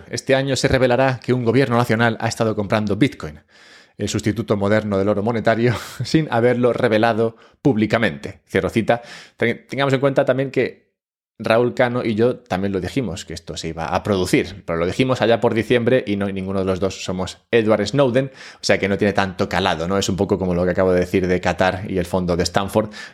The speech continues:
Si Stanford compra Bitcoin, pues es como si Raúl y yo decimos que Qatar tiene Bitcoin. Si lo dice Edward Snowden, pues tiene como más, más tirón. Pero hay, hay más todavía, hay más todavía, y es que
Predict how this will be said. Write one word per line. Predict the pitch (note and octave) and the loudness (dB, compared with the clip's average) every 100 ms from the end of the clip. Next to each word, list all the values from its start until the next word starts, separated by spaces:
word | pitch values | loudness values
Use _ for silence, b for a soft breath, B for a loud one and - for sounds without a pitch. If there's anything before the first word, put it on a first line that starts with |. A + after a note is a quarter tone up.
| B | B
Si | - F#2 - - | -6 -6 -6 -10
Stanford | - F2+ F2 F2+ | -4 -2 0 -2
compra | F2+ E2+ | 0 2
Bitcoin, | F#2 G2 - G#2 | 2 2 0 -2
pues | E2 | -2
es | E2+ | -4
como | - E2+ | -6 -4
si | E2+ | -4
Raúl | D#2 D#2+ E2+ | 0 0 2
y | E2+ | 2
yo | F2 | 2
decimos | E2 F2+ E2 | 2 -2 -4
que | - | -4
Qatar | E2 E2 E2 D#2+ | -2 0 -2 -2
tiene | E2+ D#2+ | -2 0
Bitcoin. | F2+ F2+ F#2 - - - | 0 0 -4 -4 -16 -8
Si | - | 0
lo | F2 | 2
dice | F#2+ F#2+ F2+ - _ | 4 2 0 -4 _
Edward | - F2 E2+ | -2 0 0
Snowden, | E2+ E2 E2 E2 | 0 -2 -4 -6
pues | F2+ | -10
tiene | - E2+ - | -10 -10 -10
como | - | -12
más, | - - - | -12 -12 -14
más | - - | -12 -12
tirón. | - - G#2+ | -10 -12 -4
Pero | - D#3 | 0 4
hay, | E3+ D#3+ | 4 2
hay | D3+ | 0
más | D3 C3 | 0 -2
todavía, | - G#2+ D#2+ - | 0 -2 -4 -8
hay | F#2+ | -4
más | A2 G#2 | -2 0
todavía, | G#2 G#2+ A2+ B B B B | 0 2 -2 B B B B
y | A#2 | -4
es | A2+ | 0
que | C3+ - | 0 0